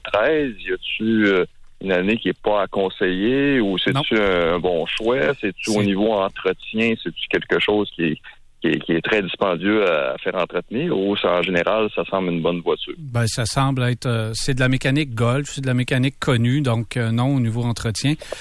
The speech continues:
Speaker 2: Le problème, c'est d'en trouver un. <laughs> Euh, si vous en
Speaker 1: Ok.
Speaker 2: trouvez un, un sont très chers, parce que vous l'avez dit,
Speaker 1: Ok.
Speaker 2: il y en a plus. Euh, dans le format, euh, la Eos était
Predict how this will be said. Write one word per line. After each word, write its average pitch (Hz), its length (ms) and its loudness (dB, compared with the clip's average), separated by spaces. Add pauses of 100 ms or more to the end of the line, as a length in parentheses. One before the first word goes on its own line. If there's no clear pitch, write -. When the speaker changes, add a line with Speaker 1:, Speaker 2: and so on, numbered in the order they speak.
(160)
Speaker 2:
Le 135 140 6
problème, 156 420 4
c'est 151 160 -2
d'en 127 160 2
trouver 135 380 2
un. 127 160 4
<laughs> - 40 -4 (580)
Euh, 123 140 2
si - 180 -4
vous 165 120 0
en 170 140 6
Speaker 1:
Ok. - 80 2
Speaker 2:
trouvez 151 340 2
un, 170 280 0
un 165 220 0
sont 120 240 -4
très 110 220 -6
chers, 127 260 -6 (180)
parce 113 200 -8
que 117 180 -2
vous 113 140 -4
l'avez 117 260 0
dit, 117 160 -2
Speaker 1:
Ok. 135 80 2
Speaker 2:
il 127 40 2
y 123 40 2
en 117 120 2
a 117 60 2
plus. 196 300 0 (480)
Euh, 127 140 2
dans 151 280 2
le 170 120 2
format, 160 640 0 (160)
euh, 123 200 -2
la 123 240 2
Eos 131 200 2 (100)
était 127 500 0